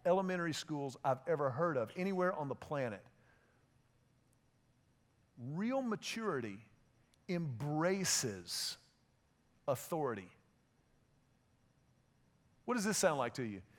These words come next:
"You're not the boss of me." Well,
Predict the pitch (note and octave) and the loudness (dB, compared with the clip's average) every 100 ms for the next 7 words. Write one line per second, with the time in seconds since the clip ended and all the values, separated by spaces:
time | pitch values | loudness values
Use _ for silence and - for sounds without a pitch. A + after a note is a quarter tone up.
0 | - - - D4+ F4 E4 C#4+ E3 C4+ A#3+ | -20 -18 2 10 12 12 12 12 12 12
1 | A#3+ C4 A3+ B3+ B3+ C4 A3+ - - _ | 12 10 10 12 12 10 4 -10 -20 _
2 | _ _ _ _ _ _ _ _ _ _ | _ _ _ _ _ _ _ _ _ _
3 | _ _ _ _ _ _ _ _ _ _ | _ _ _ _ _ _ _ _ _ _
4 | _ _ _ _ _ _ _ _ _ _ | _ _ _ _ _ _ _ _ _ _
5 | _ _ F3 | _ _ -8